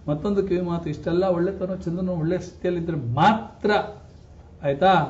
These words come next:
ಅದು ಹೇಗೆ? ಆತನು ಪೂರ್ಣ ಚಂದ್ರನಾಗಿದ್ದಲ್ಲಿ, ಅದೇ ಚಂದ್ರನ ಶುಕ್ಲ ಪಕ್ಷದ ವೃದ್ಧಿ ಚಂದ್ರನಾಗಿದ್ದಲ್ಲಿ, ಅದೇ ಚಂದ್ರ ಕೃಷ್ಣ ಪಕ್ಷದ ಅಷ್ಟಮಿಯವರೆಗೆ ಚಂದ್ರನಾಗಿದ್ದಲ್ಲಿ,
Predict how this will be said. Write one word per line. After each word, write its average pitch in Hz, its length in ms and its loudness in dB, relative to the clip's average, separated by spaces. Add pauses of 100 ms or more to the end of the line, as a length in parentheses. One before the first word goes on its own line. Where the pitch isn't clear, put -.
(120)
ಅದು 196 220 4
ಹೇಗೆ? 196 300 6
ಆತನು 180 360 2
ಪೂರ್ಣ 202 260 4
ಚಂದ್ರನಾಗಿದ್ದಲ್ಲಿ, 175 840 -2
ಅದೇ 202 400 2
ಚಂದ್ರನ 185 280 -2
ಶುಕ್ಲ 185 280 -6
ಪಕ್ಷದ 196 280 -6
ವೃದ್ಧಿ 170 300 -2
ಚಂದ್ರನಾಗಿದ್ದಲ್ಲಿ, 175 760 -4
ಅದೇ 165 140 2
ಚಂದ್ರ 190 340 0
ಕೃಷ್ಣ 180 180 -6
ಪಕ್ಷದ 185 280 -2
ಅಷ್ಟಮಿಯವರೆಗೆ 190 800 0
ಚಂದ್ರನಾಗಿದ್ದಲ್ಲಿ, 170 1000 -4